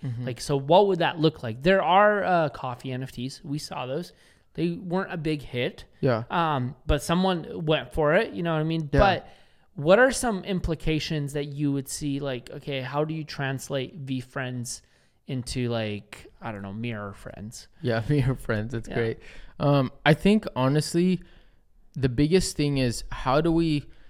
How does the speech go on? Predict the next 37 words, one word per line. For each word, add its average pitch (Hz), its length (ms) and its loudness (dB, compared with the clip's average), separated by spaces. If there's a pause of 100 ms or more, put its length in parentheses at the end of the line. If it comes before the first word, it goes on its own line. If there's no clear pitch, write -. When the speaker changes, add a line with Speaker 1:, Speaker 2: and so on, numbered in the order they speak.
(260)
Speaker 1:
uh, - 60 -4 (160)
you 151 100 4
know, 147 300 6 (540)
whether 175 340 6
that's 170 180 4
business, 120 560 2
w-, 131 240 0
whatever, 160 600 4
whether 151 280 0
that's 170 180 4
business, 143 500 2
whether 127 220 0
you're 123 200 2
a - 20 2
barista 120 520 0
at 143 120 -4
the 151 60 -6
cafe, 135 440 0
whether 120 260 2
you're 117 260 2
a 117 40 2
Speaker 2:
Mm-hmm. 117 100 0
Speaker 1:
roaster, 147 380 2
whether 117 240 -2
you're 117 220 -4
an 120 120 -6
importer, 135 480 0
export, - 360 -6 (260)
whatever 165 460 8
you 156 140 0
do, 147 140 4
whether 139 160 2
you're 139 140 2
a 120 40 -2
producer, 131 600 0 (1600)
you 147 260 -4
should 247 260 -4